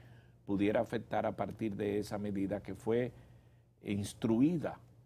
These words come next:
por el gobierno, por el Ejecutivo, a la Junta de Aviación Civil. Igual quedó ayer, eh, conformada, eh, fue,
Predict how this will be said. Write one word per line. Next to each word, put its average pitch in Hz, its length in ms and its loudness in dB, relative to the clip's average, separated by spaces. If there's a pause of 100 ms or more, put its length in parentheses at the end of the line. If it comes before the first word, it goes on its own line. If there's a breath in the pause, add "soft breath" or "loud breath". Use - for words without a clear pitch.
(160)
por 98 160 -6
el 95 120 -4
gobierno, 110 760 -2
por 101 160 -2
el 98 100 -2
Ejecutivo, 104 800 -2
a 104 180 -2
la 101 160 -2
Junta 107 340 -4
de 101 120 -2
Aviación 92 480 -6
Civil. 92 480 -6
Igual 127 420 2
quedó 110 280 -2
ayer, 107 400 0 (880 soft breath)
eh, 101 480 2
conformada, 113 1000 0
eh, 104 480 -6
fue, 110 260 -6